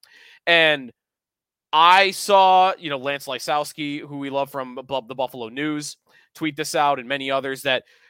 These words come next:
probably going to be Rasmus Dahlin. Does it have to be, though? Because Dahlin, who we will talk a lot about today when it comes to him and Samuelsson,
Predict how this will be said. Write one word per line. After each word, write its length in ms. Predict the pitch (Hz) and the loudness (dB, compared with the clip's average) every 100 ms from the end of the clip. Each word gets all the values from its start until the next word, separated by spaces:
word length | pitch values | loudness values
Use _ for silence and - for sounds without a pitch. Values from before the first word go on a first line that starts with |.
| _ | _
probably 680 | - 185 190 196 202 185 208 | -2 8 8 8 4 0 -4
going 360 | 170 180 196 185 | 0 2 2 -2
to 60 | |
be 220 | 175 185 190 | -4 -4 0
Rasmus 520 | 165 180 180 202 - | 4 4 2 -10 0
Dahlin. 580 | 180 175 156 165 208 226 _ _ _ _ _ _ _ _ - | 2 4 0 -6 -8 -14 _ _ _ _ _ _ _ _ 2
Does 260 | 220 320 | 4 4
it 140 | 381 320 | 0 0
have 320 | - 240 - | 4 4 4
to 100 | 330 | -4
be, 140 | 311 | -2
though? 300 | 330 320 349 _ _ _ _ - | 4 4 4 _ _ _ _ -12
Because 220 | 185 214 | -6 -2
Dahlin, 800 | 151 214 208 240 320 262 202 202 _ _ | 6 6 6 2 -2 -2 -4 -8 _ _
who 80 | - | -10
we 160 | 175 175 | -8 -6
will 140 | 170 | -8
talk 260 | - 185 180 | -2 -2 -2
a 60 | |
lot 280 | 160 165 220 | -2 2 2
about 280 | 247 220 151 | 2 0 -2
today 360 | 147 131 123 120 _ _ - | -6 -4 -4 -6 _ _ -8
when 160 | 147 | -6
it 80 | 143 | -6
comes 220 | 151 135 | -6 -8
to 60 | 131 | -10
him 140 | 147 | -16
and 100 | 120 | -16
Samuelsson, 800 | - 190 240 233 147 - 120 107 | -10 -4 -4 -4 -6 -8 -12 -14